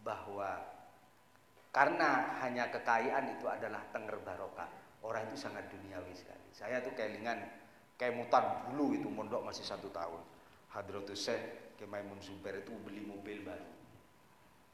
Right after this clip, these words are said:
Santriku kok enek sing ngomong,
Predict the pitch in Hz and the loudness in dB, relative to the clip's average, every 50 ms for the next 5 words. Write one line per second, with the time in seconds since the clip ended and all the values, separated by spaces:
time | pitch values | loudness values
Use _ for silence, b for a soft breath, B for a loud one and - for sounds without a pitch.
0 | - - - - - - - - - - - - - - - - - - - - | -20 -20 -20 -20 -20 -20 -20 -20 -20 -20 -20 -20 -20 -20 -20 -20 -20 -20 -20 -20
1 | - - - - 110 101 101 101 101 107 101 101 - - - 127 127 120 - - | -14 -10 -6 -4 -2 -2 -2 -2 -6 -6 -8 -8 -12 -12 -10 -10 -8 -10 -10 -10
2 | - - 113 - - 110 107 104 104 - - - 104 92 92 95 95 95 95 95 | -8 -6 -6 -6 -4 -6 -6 -6 -6 -8 -6 -6 -6 -6 -6 -8 -8 -8 -8 -8
3 | 92 85 80 80 | -10 -10 -12 -12